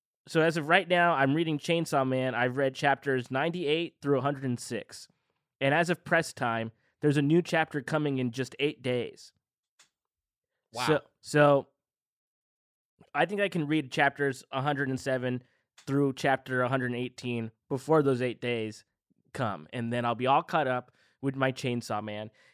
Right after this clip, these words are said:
Speaker 1: And then I'll start digging into other stuff that I've starred he-, or I've hearted here on the app. Uh, All You Need Is Kill, a short one that I'm looking forward to reading 'cause, uh,
Speaker 2: Oh,
Speaker 1: Nick
Speaker 2: yeah.
Speaker 1: sang its praises a couple weeks ago,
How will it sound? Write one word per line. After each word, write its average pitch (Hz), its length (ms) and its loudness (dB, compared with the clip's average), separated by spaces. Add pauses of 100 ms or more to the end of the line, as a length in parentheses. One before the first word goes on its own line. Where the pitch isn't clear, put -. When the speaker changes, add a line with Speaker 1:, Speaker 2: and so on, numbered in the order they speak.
Speaker 1:
And 165 140 0
then 208 80 -4
I'll 233 100 -2
start 202 280 -4
digging 202 260 -2
into 196 240 -4
other 190 200 0
stuff 156 320 0
that 139 140 -2
I've 131 160 0
starred 131 420 0
he-, 139 160 -4
or 135 100 -2
I've 127 200 0
hearted 131 340 0
here 123 240 -2
on 117 120 0
the 117 120 -2
app. 107 260 -6 (460)
Uh, - 60 -2 (160)
All 139 140 6
You 160 100 0
Need 151 120 0
Is 127 140 -6
Kill, 147 480 0
a 131 60 -8
short 131 320 0
one 110 300 -4 (180)
that 127 100 0
I'm 120 160 0
looking 120 280 -6
forward 117 320 -4
to 120 120 -6
reading 107 280 -6
'cause, 110 240 -10
uh, 123 160 -2
Speaker 2:
Oh, 190 60 0
Speaker 1:
Nick 190 100 0
Speaker 2:
yeah. 214 260 0
Speaker 1:
sang 120 240 -6
its 113 100 -6
praises 110 360 -6
a 107 40 -20
couple 113 220 -10
weeks 110 240 -10
ago, 107 320 -8